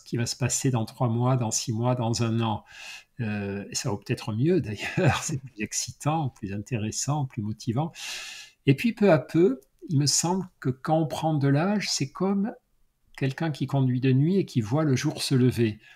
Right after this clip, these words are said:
On commence à mieux voir où on est, ce qui se passe, à, à mieux comprendre où on va, on peut s'arrêter, regarder d'où on vient, et cetera. Enfin voilà,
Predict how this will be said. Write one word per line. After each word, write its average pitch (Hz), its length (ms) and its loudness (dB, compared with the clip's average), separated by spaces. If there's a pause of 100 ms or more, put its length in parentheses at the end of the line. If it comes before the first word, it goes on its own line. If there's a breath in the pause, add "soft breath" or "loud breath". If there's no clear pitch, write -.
(180 soft breath)
On 127 40 -8
commence 139 400 2
à 117 80 0
mieux 135 220 4
voir 147 560 0 (300 soft breath)
où 135 160 4
on 139 220 6
est, 131 360 6
ce 131 160 0
qui 127 180 -2
se - 160 -2
passe, 131 520 2
à, 131 140 -2 (300 loud breath)
à 120 80 0
mieux 143 160 6
comprendre 143 840 0
où 143 160 6
on 139 140 8
va, 123 240 4
on 135 80 4
peut 131 120 -2
s'arrêter, 123 460 2
regarder 120 460 4
d'où 127 180 2
on 143 80 4
vient, 135 260 2
et 147 40 -2
cetera. 123 400 4
Enfin 123 160 2
voilà, 117 260 6